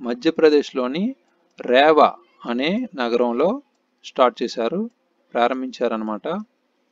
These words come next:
అయితే దీని యొక్క లక్ష్యం ఏంటంటే ముఖ్యంగా సౌర రంగంపై మనం చైనాపై ఆధారపడుతున్నాం. So, ఆ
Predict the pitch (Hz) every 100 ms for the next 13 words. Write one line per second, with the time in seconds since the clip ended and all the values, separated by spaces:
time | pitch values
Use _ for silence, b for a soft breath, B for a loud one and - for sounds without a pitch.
0 | _ _ 147 165 156 139 160 147 170 170
1 | 165 - 147 135 - 185 165 143 143 139
2 | 180 151 - 143 135 165 240 269 _ _
3 | _ _ - - 151 185 196 185 180 175
4 | 165 190 208 147 170 208 - 143 151 165
5 | 160 151 - 160 226 196 139 127 131 -
6 | 123 - 120 135 202 190 165 175 233 _
7 | _ - 117